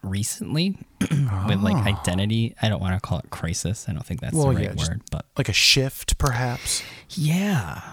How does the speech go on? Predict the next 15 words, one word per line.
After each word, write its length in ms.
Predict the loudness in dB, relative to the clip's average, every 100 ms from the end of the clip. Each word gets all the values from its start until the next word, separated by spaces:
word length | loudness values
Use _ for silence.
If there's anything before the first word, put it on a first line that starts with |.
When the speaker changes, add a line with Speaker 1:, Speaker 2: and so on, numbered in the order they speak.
| -6
Speaker 1:
Or 460 | -2 0 2 2 2
Speaker 2:
Yeah. 220 | 2 0 -2
Speaker 1:
I 160 | -2 0
just, 440 | 0 -2 -2 -6 -6
I 40 |
feel 220 | 0 0
kind 220 | 2 0 0
of 100 | 0
lost 520 | 0 2 0 -4 -4
as 120 | -2
an 100 | 0
individual. 760 | 0 0 -2 -2 0 0 0 -2 -6 -8 0
Um, 320 | 2 4 4
Speaker 2:
Oh, 80 | 4
snap. 540 | 4 4 4 2 0